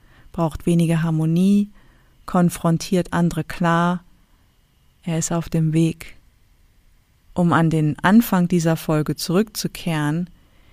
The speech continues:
wie gehen wir mit unserer deutschen Gesellschaft um, die kollektiv in der Angst steckt? Hinschauen, niemanden missionieren wollen.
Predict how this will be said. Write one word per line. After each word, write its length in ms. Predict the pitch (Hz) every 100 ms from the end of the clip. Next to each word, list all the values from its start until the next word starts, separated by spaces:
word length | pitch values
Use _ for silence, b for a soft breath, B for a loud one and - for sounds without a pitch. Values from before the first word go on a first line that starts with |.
| b -
wie 200 | 180 196
gehen 360 | - 190 185
wir 140 | 180 180
mit 240 | 175 -
unserer 520 | - 175 170 160 160 156 -
deutschen 500 | 151 208 - - 180
Gesellschaft 800 | 160 143 156 208 - 156 - -
um, 320 | 156 147 175 - _ _ _ _ -
die 80 | 170
kollektiv 680 | - 170 165 - 202 202
in 100 | -
der 140 | 160 -
Angst 320 | 160 202 -
steckt? 560 | - - - - - - _ _ _ - _ - _ _ _ _ _
Hinschauen, 840 | - 185 185 - 170 147 139 143 - _ _ _
niemanden 720 | 180 190 214 208 190 185 185
missionieren 720 | 180 175 - 165 165 165 156
wollen. 440 | 143 143 143 143